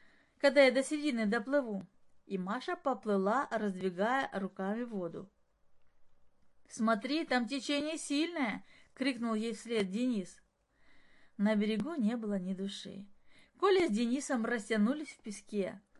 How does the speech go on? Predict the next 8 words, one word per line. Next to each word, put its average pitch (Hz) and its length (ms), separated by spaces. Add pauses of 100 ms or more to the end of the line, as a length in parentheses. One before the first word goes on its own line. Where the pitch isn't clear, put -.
(500)
«Надо 254 300
еще 311 260
перед 247 320
зимой 240 360
немножко 233 440
загореть», 240 680 (260)
сказал 208 340
Денис, 202 440